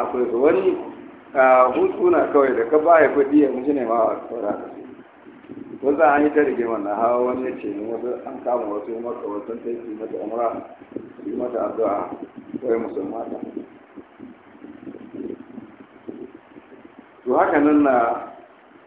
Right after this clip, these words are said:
wasu ka irin maganganu suna cewa Abi Dalib ya musulunta.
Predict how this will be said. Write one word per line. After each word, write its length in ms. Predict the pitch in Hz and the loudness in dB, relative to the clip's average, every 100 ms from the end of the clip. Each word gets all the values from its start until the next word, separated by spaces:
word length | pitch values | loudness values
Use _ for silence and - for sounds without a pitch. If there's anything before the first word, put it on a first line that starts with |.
| - | -2
wasu 280 | 127 135 156 | 0 0 0
ka 60 | |
irin 220 | 127 131 127 | 2 2 0
maganganu 560 | 117 113 113 120 120 | -2 -2 -4 -4 -4
suna 240 | 131 127 113 | -2 -2 -2
cewa 320 | 120 120 113 104 | 0 2 2 2
Abi 200 | 104 117 | -2 -4
Dalib 320 | 120 123 117 | -2 -2 0
ya 180 | 110 107 | 0 -2
musulunta. 640 | 107 104 90 92 - - | -4 -10 -10 -10 -10 -12